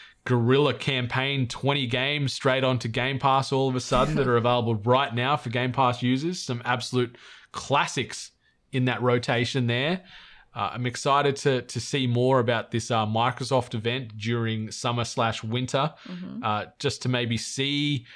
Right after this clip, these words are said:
Speaker 1: some more developments. Maybe we get a little peek of Elder Scrolls six, and maybe we find out that could be a Xbox exclusive, maybe, I'm thinking,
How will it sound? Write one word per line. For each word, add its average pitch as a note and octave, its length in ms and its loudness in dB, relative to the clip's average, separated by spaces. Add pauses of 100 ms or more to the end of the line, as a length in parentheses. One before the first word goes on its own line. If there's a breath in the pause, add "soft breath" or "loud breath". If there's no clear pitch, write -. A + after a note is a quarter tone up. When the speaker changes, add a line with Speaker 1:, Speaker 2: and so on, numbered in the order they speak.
(460 loud breath)
Speaker 1:
some - 220 -4
more C3+ 220 4
developments. C3 600 0
Maybe A#2+ 260 0
we A#2 180 0
get A#2+ 160 0
a B2+ 40 2
little C3 200 0
peek C3 320 -4
of B2 80 -2
Elder B2+ 180 0
Scrolls B2+ 340 0
six, - 420 -8
and A2 200 -2
maybe A#2 220 -4
we A#2 120 0
find A#2 380 0
out B2+ 300 -2
that A2 240 -4
could A2+ 200 -6
be B2 520 -2
a C3 640 -4
Xbox - 580 -10
exclusive, G#3+ 680 -8 (680)
maybe, F#4+ 540 -8
I'm F#4+ 140 -8
thinking, F#4+ 420 -6